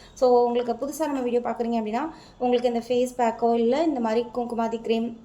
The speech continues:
ஸ்கின் கேர், ஹேர் கேர் ப்ராடக்ட் தேவை அப்படின்னா நீங்க டைரக்டா நம்மளுக்கு கான்டாக்ட் பண்ணுங்க.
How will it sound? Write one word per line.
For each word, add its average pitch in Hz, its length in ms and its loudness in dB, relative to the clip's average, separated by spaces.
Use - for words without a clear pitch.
ஸ்கின் 262 340 -4
கேர், 254 300 0
ஹேர் 240 200 4
கேர் 240 200 0
ப்ராடக்ட் 214 440 -2
தேவை 233 280 0
அப்படின்னா 233 380 -4
நீங்க 240 480 -2
டைரக்டா 220 280 -4
நம்மளுக்கு 214 280 -4
கான்டாக்ட் 226 260 -4
பண்ணுங்க. 220 440 -4